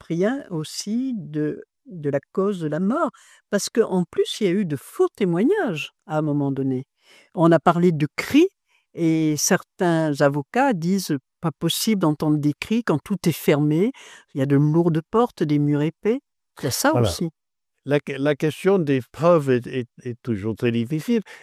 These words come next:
Speaker 2: Et un des avocats qui s'appelait Sudre, qui était, je dirais, celui, euh, enfin, un des avocats de la famille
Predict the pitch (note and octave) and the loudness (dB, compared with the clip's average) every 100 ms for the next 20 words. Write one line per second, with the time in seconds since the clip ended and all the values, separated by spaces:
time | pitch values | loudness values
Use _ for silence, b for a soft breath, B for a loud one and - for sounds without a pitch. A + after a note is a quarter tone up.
0 | B C3+ D#3 F3+ F3 D#3+ D3 C#3+ C3+ B2 | B 0 4 4 4 4 4 2 2 0
1 | - B2+ A2 F2 _ _ G#2+ - G#2 A2 | 2 4 4 -2 _ _ -10 -2 -2 0
2 | G#2 G2+ - B3+ G3+ B2+ A2+ - A2+ A2 | -2 -2 0 2 4 2 2 0 0 0
3 | - B2 A2+ G2 G#2 G#2 G#2+ - C3+ A#2 | 0 -2 -2 -2 -2 -2 -2 0 0 2
4 | A#2+ C3 B2+ A#2+ B B B A2+ A2+ G#2+ | 2 4 2 0 B B B -6 -2 0
5 | G#2 G#2 G#2 G#2 F#2+ A#2+ G2 A#2+ A#2 A2 | 0 -2 -4 -8 -2 -2 0 0 2 2
6 | G#2+ G#2 G#2+ - A#2+ A2 G2 G2 C3+ A#2+ | 2 2 0 0 0 0 0 -2 0 2
7 | C3 C3 G#2+ | 4 2 0